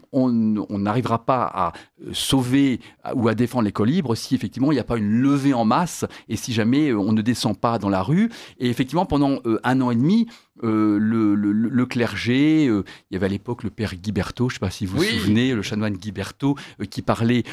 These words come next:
Speaker 1: au nom de l'Écolibre, va freiner des quatre fers pour éviter les grandes manifestations de masse. Et puis finalement, il va y avoir la grande manifestation du vingt-quatre juin mille neuf cent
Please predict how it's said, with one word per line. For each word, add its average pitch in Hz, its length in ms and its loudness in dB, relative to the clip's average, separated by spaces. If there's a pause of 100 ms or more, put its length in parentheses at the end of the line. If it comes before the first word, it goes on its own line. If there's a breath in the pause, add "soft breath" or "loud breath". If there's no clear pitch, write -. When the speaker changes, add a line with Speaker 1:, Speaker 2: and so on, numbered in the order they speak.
(100)
Speaker 1:
au 110 100 2
nom 117 140 2
de 110 40 2
l'Écolibre, 131 540 0
va 113 160 0
freiner 139 420 0
des 123 120 -2
quatre 123 300 0
fers 139 380 0
pour - 300 -8
éviter 170 680 -2 (240 loud breath)
les 117 180 2
grandes 131 240 2
manifestations 113 640 -2
de 101 80 2
masse. 151 320 0
Et - 40 -12
puis 113 120 -14
finalement, 117 340 -2 (260 loud breath)
il 117 120 -4
va 120 80 4
y 127 80 4
avoir 120 420 0 (300 loud breath)
la 104 120 2
grande 120 180 2
manifestation 117 720 0 (640)
du 117 120 2
vingt-quatre 113 420 0
juin 110 380 0 (200 loud breath)
mille 113 140 2
neuf 110 120 0
cent 113 260 0